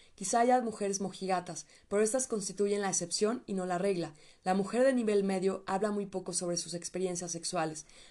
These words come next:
refiere raras veces cuentos indecentes y jamás exige la virginidad del novio. Como muy pocos hombres fingen ser niños,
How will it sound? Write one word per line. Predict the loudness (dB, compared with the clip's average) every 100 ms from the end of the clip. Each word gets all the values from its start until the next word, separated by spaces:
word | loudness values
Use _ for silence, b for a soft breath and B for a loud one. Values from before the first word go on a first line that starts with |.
| B
refiere | 2 4 6
raras | 4 0 0 -2
veces | -2 -2 -6 -8 B B
cuentos | 0 2 2 0
indecentes | 0 -2 -2 -2 -2 -2 -4
y | -8
jamás | -4 -2 -2 -4
exige | -6 -8 -4
la | -2
virginidad | -2 -4 -4 -2 0
del | 0 -2
novio. | -2 -4 -8 -16 B B B B
Como | 0 2
muy | 2 2
pocos | 0 0 -2
hombres | 0 0 -2
fingen | -4 -6 -4
ser | -4 -2
niños, | 0 0 -2 -6